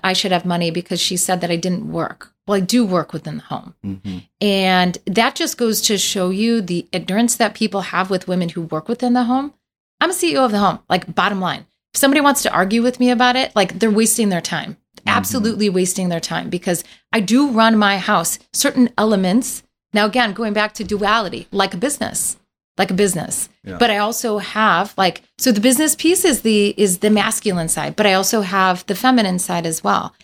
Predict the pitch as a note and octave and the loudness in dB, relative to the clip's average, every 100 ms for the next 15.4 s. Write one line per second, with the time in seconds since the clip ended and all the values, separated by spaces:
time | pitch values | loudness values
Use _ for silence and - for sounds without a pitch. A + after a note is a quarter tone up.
0 | _ A3+ G#3 F#3 A#3+ G3+ B3+ B3 D#3+ - | _ 0 2 2 2 4 2 2 -4 -6
1 | D#3 - F#3 - F3 E3 - _ _ _ | -8 -4 -6 -2 0 -2 -6 _ _ _
2 | - G3+ - C4+ B3+ B3+ - F3 B3 - | -2 -2 0 -2 2 2 2 0 0 -4
3 | F#3+ - - _ _ _ - G3 F#3+ - | -8 -10 -14 _ _ _ -6 -4 -4 -2
4 | A#3+ A#3 G#3+ F3 - - F3+ F3 F3+ F3+ | -2 -2 -2 -4 -6 -6 -4 -2 0 0
5 | E3+ - _ _ _ G3 F3+ - F3+ - | 0 -4 _ _ _ 0 0 -2 -4 -2
6 | A3 D4 C#4 A3+ F#3+ F#3 B3+ A#3+ - F3+ | -2 0 2 2 0 0 0 0 -2 -6
7 | F3 B3 B3 F3+ E3 F#3+ A#3+ A3+ E3+ D#3+ | 0 0 2 0 0 2 4 4 2 -2
8 | F#3 A3 G#3 F3 E3+ F3+ F3 - _ _ | 0 0 0 -2 -2 -2 -2 -8 _ _
9 | _ _ _ _ _ _ _ _ - F3+ | _ _ _ _ _ _ _ _ -4 -4
10 | - G3+ G3+ F#3+ G#3+ F3 - - - - | 0 0 0 -2 -2 -4 -6 -6 -6 -8
11 | - F#3 - F#3+ F#3 - F3+ G#3 C#3+ C3 | -4 -2 2 2 2 2 4 4 4 0
12 | C#3 E3+ C3+ B3+ C#4+ A3 G#3 E3 B2 A#2 | 0 0 -2 -2 0 0 2 0 2 0
13 | A#2+ - G#2 G2+ - A2+ - A2 G2 G2 | 0 0 0 0 2 2 2 -2 -2 -4
14 | G#2+ G2 G#2+ A2+ B2+ C#3 - - B2 A2 | -2 0 2 2 2 0 -2 0 2 2
15 | G#2+ G2+ G2+ G2 | 2 2 2 0